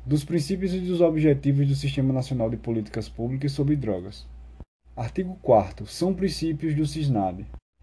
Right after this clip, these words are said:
Inciso um. O respeito aos direitos fundamentais da pessoa humana, especialmente quanto à sua autonomia e à sua liberdade.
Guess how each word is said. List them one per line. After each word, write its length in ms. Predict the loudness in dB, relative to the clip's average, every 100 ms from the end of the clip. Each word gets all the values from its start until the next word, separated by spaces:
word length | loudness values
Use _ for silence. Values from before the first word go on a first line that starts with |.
| -20 -20 -6
Inciso 400 | -4 -2 0 4
um. 240 | 4 4 0
O 80 | 4
respeito 420 | 4 6 4 4
aos 120 | 4
direitos 260 | 6 6 6
fundamentais 580 | 4 4 6 4 2 2
da 60 |
pessoa 340 | -2 -6 -4 -2
humana, 400 | -2 -2 -6 -8
especialmente 680 | -8 0 0 2 4 4 2
quanto 280 | 0 0 0
à 60 |
sua 180 | -4 -2
autonomia 680 | -2 0 0 2 2 2 2
e 80 | 2
à 60 | 0
sua 180 | 2 0
liberdade. 560 | 2 2 2 0 -2